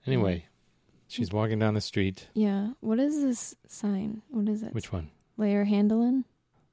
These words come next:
Speaker 1: Lar-
Speaker 2: Lar-
Speaker 1: Lar Han-, are you, can you zoom in? What does it say?
Speaker 2: I can. It's like, I don't know if that's an L or a C. It's probably, or a D. It could be.
Speaker 1: Lar, Dar, Lar.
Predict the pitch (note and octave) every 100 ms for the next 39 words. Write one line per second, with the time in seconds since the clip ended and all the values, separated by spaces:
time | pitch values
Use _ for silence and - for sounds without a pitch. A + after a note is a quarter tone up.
0 | - F#2+ G2 G2+ G#2+ G#2+ A2 A#2 _ -
1 | G#3 G3+ G3+ G#3 G#3+ G#3 - G#2 G2 F2+
2 | G#2+ B2+ G2+ F#2+ F#2 F#2 - G2+ F#2 F2+
3 | F#2+ F#2+ G#2 A#2 - _ G2+ F2+ F2+ -
4 | A3 G#3 A#3+ A3+ A3+ - _ _ _ -
5 | G3 - G3+ F#3 - - _ _ - G#3
6 | C#4 C#4 B3+ A3 G#3 - F3 F3+ G3 F3+
7 | F3 E3+ - - F3 F3 - _ _ -
8 | - G#3 F#3 F3 G3+ - _ _ _ G#3+
9 | B3 G3+ E3+ F3 G3 A3+ A3 G#3 G#3+ A3+
10 | G3+ - - - - _ _ _ _ F#2+
11 | F2+ F2+ F#2 G#2 A2 C3+ - - - G#2+
12 | E2 - E2+ F2 F#2 F#2 F2+ - _ _
13 | - F#2 F#2 F#2 F#2 F#2